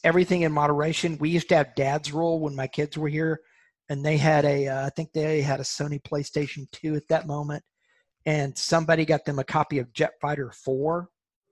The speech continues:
um, take off from the aircraft carrier, go shoot planes down. And I went through the expense of purchasing myself a, uh, I can't do the thumb pad thing like everybody does nowadays. I'm not that coordinated.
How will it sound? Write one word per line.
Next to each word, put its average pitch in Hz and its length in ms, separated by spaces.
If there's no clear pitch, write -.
um, 131 380
take 151 160
off 147 140
from 147 100
the 143 80
aircraft 143 320
carrier, 143 300
go 135 160
shoot 160 260
planes 147 320
down. 160 320
And 139 240
I 165 160
went 170 220
through 160 80
the 147 140
expense - 380
of 143 80
purchasing 147 560
myself 143 680
a, 143 180
uh, 131 240
I 156 80
can't 202 240
do 214 140
the 165 120
thumb 156 360
pad 175 280
thing 175 380
like 160 220
everybody 175 420
does 175 240
nowadays. 165 480
I'm 151 140
not 156 240
that 151 200
coordinated. 151 680